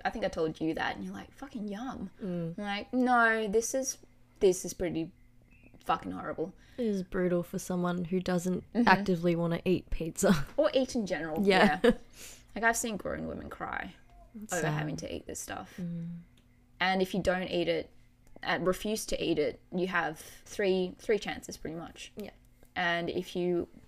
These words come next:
Speaker 1: use up the three, then you have to go away for a while, reconsider things and come back.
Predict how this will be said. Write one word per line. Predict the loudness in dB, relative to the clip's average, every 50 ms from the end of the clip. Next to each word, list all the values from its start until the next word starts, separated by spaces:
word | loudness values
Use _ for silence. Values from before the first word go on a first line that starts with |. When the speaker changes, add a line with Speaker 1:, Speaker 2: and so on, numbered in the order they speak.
| -20 -14 -8 -4
Speaker 1:
use | -2 0 0 0 0
up | -2 -2
the | -6 -10
three, | -4 -2 0 0 2 2 0
then | 0 -2 -4 -4 -6 -6 -8 -8 -6
you | -4 -6
have | -4 -4 -4
to | -4
go | -2 -2
away | -2 -2 -2 -4
for | -6 -6 -4
a | -4
while, | -2 -2 -2 -2 -4 -6 -10 -12 -16 -20 -16 -10
reconsider | -8 -6 -6 -6 -6 -6 -4 -4 -4 -4 -4
things | -4 -6 -8 -8 -10 -10
and | -12 -10
come | -8 -4 -2
back. | -2 -2 -4 -6 -10